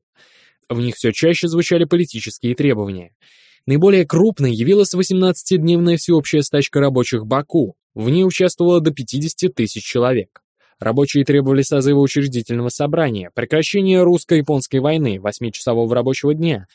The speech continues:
улучшения условий своего труда и быта. Бакинцев поддержали рабочие Петербурга, Москвы, Самары и других городов.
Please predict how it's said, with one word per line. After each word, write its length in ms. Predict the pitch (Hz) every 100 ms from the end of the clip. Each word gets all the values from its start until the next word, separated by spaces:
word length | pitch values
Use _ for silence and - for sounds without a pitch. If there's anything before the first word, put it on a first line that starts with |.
| _
улучшения 640 | 131 135 143 - 202 190 180
условий 440 | 160 156 - 165 156
своего 360 | - 151 123
труда 440 | - 95 92 120 160
и 100 | -
быта. 380 | 139 110 101 82 _ _ _ _ _ _ _ _ _ -
Бакинцев 580 | 107 117 196 196 185 -
поддержали 540 | 180 160 160 165 160
рабочие 480 | 151 143 139 - 120
Петербурга, 640 | - - 104 104 147 165
Москвы, 440 | 160 143 - 123 147
Самары 440 | - 104 123 165
и 220 | 160 190
других 420 | 170 165 139 117 101
городов. 440 | 113 127 120 92